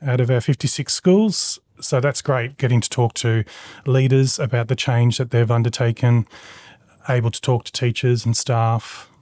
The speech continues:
and hear about, uh, the positive impacts, and then get to visit classrooms, which is the, which is the great thing, to be able to visit a school in A C T, primary school, and then head out to a New South Wales college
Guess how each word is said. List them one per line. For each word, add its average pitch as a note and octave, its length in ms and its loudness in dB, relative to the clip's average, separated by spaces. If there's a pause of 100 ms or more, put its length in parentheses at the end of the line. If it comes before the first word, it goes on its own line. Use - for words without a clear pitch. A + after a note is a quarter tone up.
and A#2 160 0
hear A#2 220 -2
about, A2+ 460 -2 (120)
uh, A2 140 -2
the G2 80 -4
positive G#2+ 320 -2
impacts, A#2 720 0 (960)
and B2+ 120 2
then A2+ 360 2
get A2+ 220 -6
to A2+ 100 -6
visit G#2 240 -8
classrooms, G#2 680 -6
which A#2+ 180 -8
is G2+ 200 -6
the, G#2+ 160 -4 (220)
which B2 180 -4
is G2 100 -6
the A#2+ 80 -4
great A2+ 240 -4
thing, G#2 300 -4
to - 100 -12
be A2 120 -2
able G#2+ 200 0
to G#2+ 360 -2 (800)
visit B2+ 240 2
a A2+ 60 0
school B2 440 2
in A2 140 0
A A2 120 0
C A2+ 180 -4
T, E3 340 2 (500)
primary C3 320 2
school, C3 560 2
and A#2+ 160 4
then A2+ 120 4
head A2+ 180 0
out A#2 300 -2
to A#2+ 120 -2
a A2+ 60 2
New A#2 100 4
South A2+ 220 -2
Wales A2 200 0
college A#2 600 -2